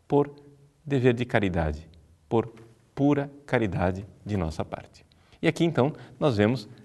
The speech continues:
a segunda virtude na qual nós estamos faltosos e precisamos realmente nos exercitar. Trata-se de amar. Amar essas pessoas que são as mais necessitadas de todos os necessitados. Por quê? Porque pelas almas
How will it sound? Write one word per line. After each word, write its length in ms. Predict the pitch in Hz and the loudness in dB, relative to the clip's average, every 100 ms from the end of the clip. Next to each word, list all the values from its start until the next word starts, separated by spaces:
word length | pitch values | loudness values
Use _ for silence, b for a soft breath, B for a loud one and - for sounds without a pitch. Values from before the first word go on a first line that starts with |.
| B B _ _ _ _ | B B _ _ _ _
a 80 | 123 | -6
segunda 400 | - 107 131 107 | -2 0 4 4
virtude 560 | 87 82 104 92 85 B B B - | 2 0 -2 -2 -2 B B B -8
na 100 | 104 | -2
qual 160 | 104 | 0
nós 160 | 95 90 | 2 0
estamos 280 | - 95 - | 0 -4 2
faltosos 680 | 107 98 - 101 110 98 87 | 4 4 6 8 8 6 -6
e 40 | |
precisamos 600 | - 98 101 92 98 90 - B B | -4 -4 0 2 2 -2 -10 B B
realmente 560 | - 92 95 90 92 87 | -6 2 2 4 0 0
nos 220 | 101 87 | -2 0
exercitar. 640 | 82 85 82 - - 82 - - _ _ - | -2 -2 -4 -8 -8 -10 -12 -20 _ _ 0
Trata-se 400 | 160 165 156 165 | 0 0 -2 2
de 80 | |
amar. 360 | 180 120 95 92 - B B B | 4 4 2 -2 -14 B B B
Amar 220 | 151 170 | 0 2
essas 200 | 196 190 | 4 2
pessoas 360 | - 135 180 180 | 2 2 2 0
que 80 | - | -2
são 240 | 175 185 - B | 0 0 -2 B
as 220 | - 143 | 0 2
mais 420 | 143 131 156 202 | 4 6 8 8
necessitadas 760 | 208 160 147 113 - 117 131 92 | 4 4 2 0 4 4 4 -2
de 80 | 85 | -4
todos 280 | 104 98 | -4 -4
os 120 | 87 87 | -4 -4
necessitados. 840 | 80 - 87 85 - 62 - - _ b b b b b b | -6 -8 -12 -10 -10 -12 -14 -20 _ b b b b b b
Por 120 | 123 | -2
quê? 220 | - 87 - B B B | 0 -4 -4 B B B
Porque 360 | - 135 147 - - - - | -4 0 0 0 -8 -2 8
pelas 240 | 196 143 | 10 12
almas 380 | 135 113 95 | 10 10 4